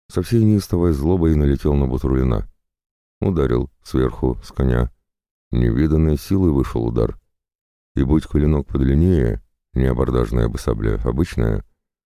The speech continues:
худо бы пришлось Никите. А так всё же успел отпрянуть,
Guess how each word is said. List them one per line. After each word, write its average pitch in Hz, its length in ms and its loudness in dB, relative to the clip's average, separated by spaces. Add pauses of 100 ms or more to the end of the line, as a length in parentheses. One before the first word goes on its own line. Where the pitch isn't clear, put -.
худо 131 300 -2
бы 64 120 0
пришлось - 420 -4
Никите. - 460 -2 (1000)
А 80 120 -2
так 101 200 -2
всё 90 200 0
же 78 160 0
успел 82 380 0
отпрянуть, 73 500 -2